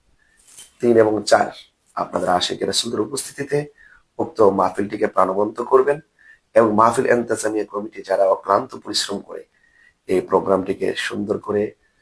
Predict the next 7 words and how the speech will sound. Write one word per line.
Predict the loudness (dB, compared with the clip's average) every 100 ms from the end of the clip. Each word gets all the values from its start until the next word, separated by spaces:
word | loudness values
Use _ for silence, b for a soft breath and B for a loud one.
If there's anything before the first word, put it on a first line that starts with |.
| _ -8
সফল | -4 -2 2 4
এবং | 4 2
সার্থক | 0 0 2 0
করার | 4 2 2
জন্য | -4 -4
দিনরাত | -4 0 0 0
নিরলস | -6 -6 -8